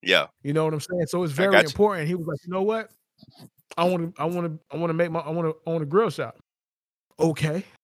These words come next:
Speaker 2: <laughs> Okay, I guess. What did he do? He learned how to, he figured out how to do molds. He did this shit from the bottom.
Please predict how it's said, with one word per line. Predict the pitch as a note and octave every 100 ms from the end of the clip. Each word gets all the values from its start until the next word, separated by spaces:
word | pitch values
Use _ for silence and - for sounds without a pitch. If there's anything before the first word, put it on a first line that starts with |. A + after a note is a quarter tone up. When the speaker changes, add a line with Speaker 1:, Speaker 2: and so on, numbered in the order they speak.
| -
Speaker 2:
<laughs> | E3 G#3
Okay, | B3 - A#3+ B3+
I | A#3+
guess. | B3 D4 G3+ - - _ _ -
What | D#3
did | F#3 F3+
he | G3
do? | G3 F3+
He | B2 C#3+
learned | C#3 E3 E3+ D#3
how | D#3+
to, | D3+ C#3 C3 _ _ _ -
he | C#3+
figured | - E3 E3 E3
out | D#3
how | D#3+
to | D#3
do | D#3
molds. | D#3+ E3+ C3+ A2 - _ _ _
He | D3+ D#3+
did | D3 D#3+
this | D#3 D3+
shit | F3
from | - D#3+
the |
bottom. | C#3+ F3 D#3+ A#2